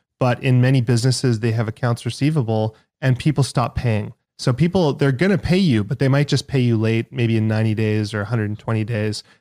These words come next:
And so what happens if no one pays you for two or three months? Do you have enough money in the, in the bank?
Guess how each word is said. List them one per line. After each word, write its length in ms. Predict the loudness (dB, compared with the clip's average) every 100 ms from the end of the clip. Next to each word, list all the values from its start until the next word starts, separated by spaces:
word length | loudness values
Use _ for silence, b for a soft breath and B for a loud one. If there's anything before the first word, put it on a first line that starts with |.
| -6
And 100 | -2
so 160 | 0
what 180 | 0 2
happens 380 | 0 0 0 0
if 140 | 0
no 120 | 0 2
one 200 | 2 2
pays 320 | 0 0 2
you 160 | 0
for 420 | -2 -4 -4 -4 -6 b b -2
two 120 | 0
or 60 |
three 200 | 2 0
months? 300 | 0 -2 -4
Do 80 | -2
you 60 | 0
have 180 | 0 0
enough 200 | 0 0
money 240 | 0 2
in 100 | 2
the, 300 | 0 0 -2
in 140 | -2 0
the 80 |
bank? 420 | 0 2 2 0